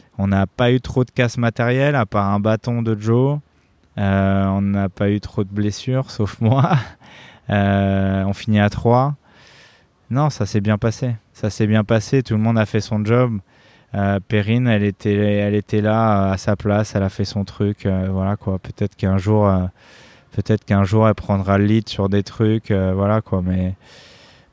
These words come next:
non, Joe, il a fait son truc. Euh, c'était spécialiste de la navigation. Il a, il avait plus de fraîcheur, je pense,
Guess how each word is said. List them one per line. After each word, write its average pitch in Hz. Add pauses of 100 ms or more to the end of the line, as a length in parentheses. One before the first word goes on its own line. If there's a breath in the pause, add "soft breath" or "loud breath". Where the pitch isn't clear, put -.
(100)
non, 123
Joe, 110
il 101
a 95
fait 101
son 104
truc. 104
Euh, 90
c'était 98
spécialiste 101
de 104
la 98
navigation. 101
Il 98
a, 92 (500 soft breath)
il 98
avait 104
plus 104
de 113
fraîcheur, 123
je -
pense, -